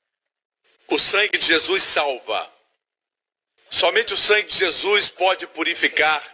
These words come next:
Somente o sangue pode salvar. Amém?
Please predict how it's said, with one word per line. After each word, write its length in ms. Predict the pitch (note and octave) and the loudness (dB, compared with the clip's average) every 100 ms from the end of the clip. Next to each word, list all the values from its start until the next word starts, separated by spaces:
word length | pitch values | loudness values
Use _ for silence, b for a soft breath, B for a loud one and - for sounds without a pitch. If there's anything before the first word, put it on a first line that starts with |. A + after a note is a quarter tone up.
| - | -16
Somente 460 | - F3 E3+ A3+ G3 | -4 -2 0 0 0
o 40 | |
sangue 280 | - F3+ D3+ | 0 0 0
pode 460 | - D#3+ D#3 D3+ D3 | 0 0 0 -2 -2
salvar. 520 | D3+ B2 - G2 E2 - _ _ _ _ _ _ _ - | 0 0 0 -4 -4 -12 _ _ _ _ _ _ _ -6
Amém? 360 | C3+ F3+ F3 | 0 2 0